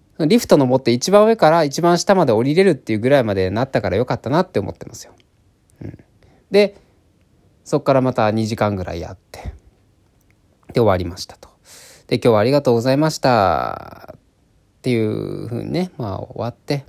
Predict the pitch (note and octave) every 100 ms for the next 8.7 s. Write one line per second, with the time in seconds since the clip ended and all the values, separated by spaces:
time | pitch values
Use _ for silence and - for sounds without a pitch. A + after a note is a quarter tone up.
0 | - G#2+ G2 F#2+ G#2 A2+ - D3+ C#3 C#3+
1 | D3 A#2+ G#2 G2+ - A2 G2+ F#2+ - _
2 | _ _ _ _ _ _ _ _ _ _
3 | - A2 A2+ C#3 B3 D4+ - C#3+ F#2+ F#2
4 | F2+ A2+ A2+ - C#3 C3+ - B2 B2 D3
5 | D3 A#2 F#2 - A2+ F#2 F#2 F2+ - _
6 | _ _ _ _ _ _ _ _ _ _
7 | _ - F#3+ A3 E3+ F#3+ F#3+ D3 D3+ -
8 | A#3 B3 E3+ A3+ E3 C#3 C#3+